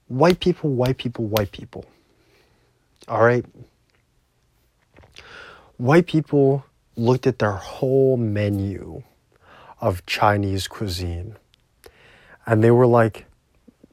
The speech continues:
"I like this. I like fried rice.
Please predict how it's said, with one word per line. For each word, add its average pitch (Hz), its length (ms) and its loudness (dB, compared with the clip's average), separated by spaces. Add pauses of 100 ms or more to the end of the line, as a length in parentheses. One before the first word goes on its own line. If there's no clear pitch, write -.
(1080)
"I 110 120 -2
like 113 260 4
this. 139 540 2 (760)
I 233 120 8
like 202 180 8
fried 113 320 4
rice. 90 480 -6